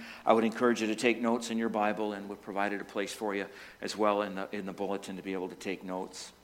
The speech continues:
I want us primarily focusing today as we take a look at the Lord's response to what Habakkuk asked last week is, is that God's sovereignty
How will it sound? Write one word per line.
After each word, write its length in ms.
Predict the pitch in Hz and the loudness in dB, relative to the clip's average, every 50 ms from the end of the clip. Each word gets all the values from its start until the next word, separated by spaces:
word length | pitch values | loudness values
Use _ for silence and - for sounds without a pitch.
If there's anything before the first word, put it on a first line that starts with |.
| - _ _ - - - - - - - | -20 _ _ -20 -20 -20 -20 -18 -2 4
I 60 | 120 | 10
want 140 | 135 165 175 | 10 10 10
us 100 | 165 - | 8 2
primarily 560 | - - 180 151 151 151 170 190 180 160 139 | 8 10 10 12 12 12 12 12 12 8 6
focusing 540 | - - 156 156 156 - 147 - - 127 120 | 8 10 8 8 8 6 0 2 2 2 2
today 320 | 123 131 123 131 135 135 | 4 8 10 10 12 12
as 120 | 127 120 - | 10 8 4
we 80 | 120 | 2
take 180 | 117 127 135 127 | 6 6 6 6
a 60 | 131 | 6
look 240 | 123 123 127 123 - | 6 4 4 4 2
at 60 | 120 | 2
the 60 | - | 2
Lord's 360 | 117 117 123 127 131 120 - 120 | 4 6 8 8 8 8 6 2
response 600 | 113 - - - - 127 127 123 131 127 - - | 2 0 0 4 8 10 10 10 8 6 0 0
to 120 | - 117 | 2 2
what 260 | 113 117 117 117 117 - - - - - - - | 6 6 6 6 4 -4 -10 -12 -12 -14 -4 -4
Habakkuk 500 | 117 101 120 123 123 123 - 120 110 - | 8 12 12 12 12 12 8 4 4 4
asked 440 | 120 117 113 117 120 - - - | 4 6 6 6 6 4 2 0
last 320 | 110 117 113 113 104 - - | 4 6 6 6 4 2 0
week 420 | 104 117 120 117 110 110 113 - - - - - - - - - | 2 4 6 6 4 2 -2 -10 -12 -14 -14 -14 -14 -16 -2 0
is, 200 | 123 120 117 - | 2 2 2 2
is 180 | - 135 107 | 2 2 4
that 200 | 131 139 - 127 | 4 2 2 4
God's 340 | - 143 135 143 175 233 - | 8 10 12 12 12 10 8
sovereignty 1120 | - - - - - - - 185 160 160 160 143 143 135 120 110 - - - - - 95 - | 2 2 2 2 2 4 10 12 12 12 12 12 8 4 4 2 0 -4 -6 -8 -8 -10 -12